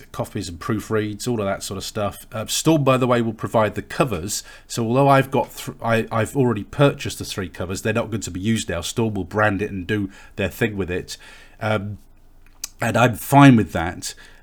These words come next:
The book covers that I've got, um, will, well, what I can do is change the titles on them, uh, at a future, at a later date. If I end up writing, uh, you know, more, more books in that series, uh, you know, or if I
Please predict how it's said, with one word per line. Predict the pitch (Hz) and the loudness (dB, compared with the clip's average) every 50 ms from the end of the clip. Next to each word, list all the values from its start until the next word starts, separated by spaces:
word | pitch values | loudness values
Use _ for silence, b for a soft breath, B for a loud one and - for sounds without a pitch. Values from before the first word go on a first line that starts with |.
| B | B
The | - 139 110 107 101 110 117 123 | -18 -16 -16 -14 -8 -2 -2 -2
book | 101 - - 160 - - | 0 2 2 2 2 0
covers | - - 185 170 147 147 139 143 | 0 0 2 4 4 4 4 4
that | - 139 120 | 0 0 2
I've | 120 117 113 110 - - - | 2 2 2 2 -2 -2 2
got, | - 139 104 92 85 - - - - - - - - - - - - - - - | 4 4 6 4 2 -2 -4 -4 -4 -4 -8 -14 -20 -20 -20 -20 -20 -20 -10 -6
um, | 104 104 101 98 101 98 87 90 98 98 95 - - - - - - - - | -4 -2 -2 -2 -2 -4 -4 -6 -8 -10 -12 -12 -16 -20 -20 -20 -20 -16 -14
will, | - 101 113 113 110 107 107 107 107 104 107 107 104 107 104 - - - | -6 -2 0 2 4 4 4 2 0 -2 -2 -2 -4 -6 -6 -10 -10 -4
well, | 135 123 117 104 104 - - - | -2 0 0 0 -2 -6 -12 -10
what | 127 123 120 | -6 -2 -2
I | 113 117 | -2 -2
can | - - 131 117 104 | 0 0 0 0 0
do | 104 98 | -2 -6
is | 95 - | -6 -6
change | - - 113 107 101 - | -4 -4 -4 -4 -4 -8
the | - | -8
titles | - 120 107 - - 90 90 | -6 -4 -4 -4 -6 -8 -10
on | 90 80 | -10 -10
them, | 82 80 - - - - - | -12 -14 -16 -20 -20 -20 -12
uh, | - 107 98 98 95 98 - - | -8 -6 -4 -4 -4 -4 -6 -8
at | - 104 107 - 107 104 101 | -10 -12 -10 -10 -8 -8 -8
a | 95 | -8
future, | - - 101 - - - - 110 | -10 -10 -12 -10 -12 -12 -12 -10
at | 104 101 | -8 -6
a | |
later | 107 110 101 92 - 90 | -4 -4 -4 -4 -6 -8
date. | 101 87 76 - - - - | -8 -8 -8 -12 -16 -16 -16
If | 98 95 - | -12 -6 -2
I | 104 101 98 | -2 -2 -2
end | 92 90 90 | -2 -4 -6
up | 98 95 85 | -8 -8 -8
writing, | 101 92 90 - - 95 90 90 - - - - - - | -10 -10 -10 -10 -10 -10 -10 -12 -14 -20 -20 -20 -20 -14
uh, | 95 92 87 87 87 - - - - - - | -12 -10 -10 -10 -12 -14 -20 -20 -20 -16 -12
you | 131 101 | -10 -8
know, | 92 82 | -8 -8
more, | 82 87 101 107 | -6 -6 -6 -6
more | 107 107 107 101 | -4 -4 -4 -4
books | - 95 71 - - - | -4 -8 -10 -10 -12 -8
in | 87 | -6
that | 107 113 87 | -6 -6 -6
series, | - - 117 107 104 104 104 101 - B B B B B B B B B B | -6 -4 -4 -2 -2 -2 -2 -4 -8 B B B B B B B B B B
uh, | 98 95 95 92 87 87 87 90 - | -8 -6 -4 -4 -4 -4 -4 -6 -6
you | - 117 | -6 -6
know, | 107 98 | -6 -4
or | 90 73 95 92 90 98 92 | -4 -6 -6 -6 -6 -6 -6
if | 87 104 101 - | -6 -8 -4 -4
I | 107 95 90 | -4 -4 -4